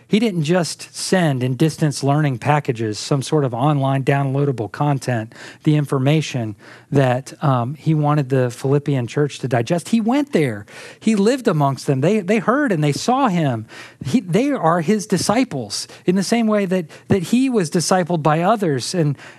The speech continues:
and ultimately, we're all disciples of Christ.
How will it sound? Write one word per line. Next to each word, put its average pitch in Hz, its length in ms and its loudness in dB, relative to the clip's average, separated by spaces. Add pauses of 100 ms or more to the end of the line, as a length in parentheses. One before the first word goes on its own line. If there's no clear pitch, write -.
and 185 180 2
ultimately, 175 720 2
we're 175 300 2
all 247 220 2
disciples 175 640 0
of 143 160 -4
Christ. 220 500 -2